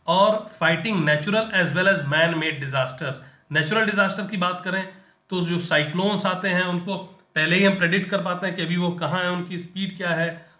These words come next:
और ये सारी चीज़ें satellite से govern होती हैं, ठीक है। मैन मेड disasters में भी इनकी help ली जाती है, ठीक है। अब इसमें एक चीज़ आप ऐड कर सकते हैं कि some people argue that it is a costly affair, this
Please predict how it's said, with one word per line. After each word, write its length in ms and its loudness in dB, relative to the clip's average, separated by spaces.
और 100 -2
ये 80 2
सारी 260 0
चीज़ें 280 -6
satellite 480 -2
से 120 -8
govern 300 -2
होती 280 -4
हैं, 320 -10
ठीक 200 -6
है। 260 -4
मैन 260 2
मेड 140 0
disasters 760 0
में 220 0
भी 340 -2
इनकी 460 -6
help 260 2
ली 200 2
जाती 300 2
है, 340 -10
ठीक 200 -8
है। 280 -8
अब 120 2
इसमें 260 -4
एक 120 -4
चीज़ 160 0
आप 200 2
ऐड 220 2
कर 100 0
सकते 300 -4
हैं 100 0
कि 80 -6
some 320 0
people 500 -6
argue 380 2
that 140 2
it 180 -4
is 60 -2
a 80 2
costly 560 2
affair, 280 -6
this 160 0